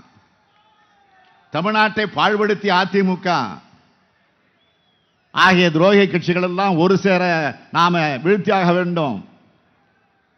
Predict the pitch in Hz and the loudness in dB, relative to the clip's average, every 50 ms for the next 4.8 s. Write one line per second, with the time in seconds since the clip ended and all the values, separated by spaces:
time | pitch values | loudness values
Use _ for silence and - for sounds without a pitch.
0 | _ _ _ _ _ _ _ _ _ _ _ _ - 143 170 196 190 190 202 190 | _ _ _ _ _ _ _ _ _ _ _ _ -6 -4 -2 -2 -2 -2 -4 -4
1 | - 160 160 208 214 214 226 220 208 196 196 202 202 202 202 202 202 196 185 185 | -4 -4 -4 -4 -2 0 0 0 2 2 2 2 2 2 2 2 0 0 -2 -2
2 | 165 190 185 165 180 175 175 170 165 180 196 202 190 175 180 196 202 208 214 214 | -2 -2 -2 0 0 -2 -2 -2 -2 -2 -2 -2 -2 -2 -2 -2 -2 -2 -2 -2
3 | - 202 185 175 - 196 180 180 151 170 175 175 170 185 185 202 202 - - 170 | -2 -2 -2 -2 -4 -4 -4 -4 -4 -2 -2 -2 -4 -4 -4 -4 -4 -2 0 0
4 | 185 190 180 196 190 190 185 185 185 170 175 175 175 170 156 135 | 0 0 0 0 0 0 -2 -2 -2 -2 0 0 2 2 2 0